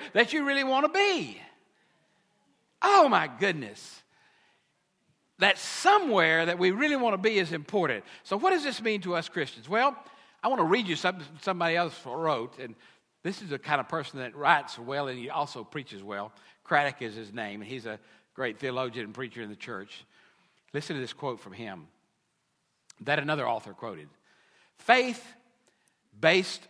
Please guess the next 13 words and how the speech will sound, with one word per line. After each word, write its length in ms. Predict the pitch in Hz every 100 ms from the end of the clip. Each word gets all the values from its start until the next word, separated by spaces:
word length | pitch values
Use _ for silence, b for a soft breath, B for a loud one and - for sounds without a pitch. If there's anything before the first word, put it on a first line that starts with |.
| 160
on 180 | 147
signs 800 | 135 190 156 104 90 110 151 - _ _ _ _ _ _ _ _ _ _ _ _ -
and 200 | 147 143
faith 540 | - 233 226 202 - - _
that 220 | 156 156
needs 360 | 185 247 185 123
none. 380 | 117 87 - - _ _ _ _ _ _ _ _ _ _ _ _ _ _ _ _ _ b b b
There 160 | 185 196
is 160 | 180
faith 580 | - - 240 233 - -
that 120 | 185
is 220 | 156 127
weak 480 | 131 247 254 240 -